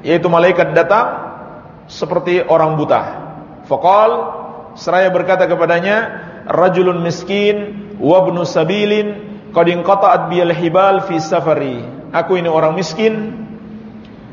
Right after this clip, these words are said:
dan musafir yang kehabisan bekal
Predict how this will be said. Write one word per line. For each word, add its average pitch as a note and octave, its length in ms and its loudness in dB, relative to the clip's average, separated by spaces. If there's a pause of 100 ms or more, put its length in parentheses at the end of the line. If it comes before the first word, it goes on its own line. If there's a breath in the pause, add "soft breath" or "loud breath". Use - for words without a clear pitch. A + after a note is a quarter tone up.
(720)
dan E3 240 4
musafir G3+ 540 2 (1400)
yang F3 300 4 (1040)
kehabisan F3 580 0
bekal E3+ 640 0